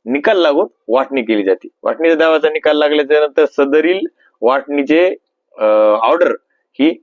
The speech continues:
जिल्हाधिकाऱ्याकडे जातात, जिल्हाधिकारी तहसीलदाराकडे पाहतात. त्या पद्धतीनं मग ते त्या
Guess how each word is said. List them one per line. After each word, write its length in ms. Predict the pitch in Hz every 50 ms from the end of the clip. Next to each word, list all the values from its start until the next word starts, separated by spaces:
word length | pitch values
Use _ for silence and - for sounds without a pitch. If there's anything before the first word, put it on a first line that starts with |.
| _ - 120 120
जिल्हाधिकाऱ्याकडे 760 | 131 135 139 139 131 131 127 131 135 131 131 117 123 123 120
जातात, 280 | 113 123 123 - 160
जिल्हाधिकारी 540 | 160 147 139 135 131 127 123 127 117 127 120 -
तहसीलदाराकडे 500 | 131 123 - 120 120 123 117 110 113 113
पाहतात. 260 | - 113 110 - 147 - _ _ - - _ _ -
त्या 100 | 147 147
पद्धतीनं 560 | 143 - 160 151 143 143 135 135 139 143 143
मग 160 | 139 143 143
ते 220 | 135 135 190 - - - _ _ _ _ _ -
त्या 220 | 147 170 196 359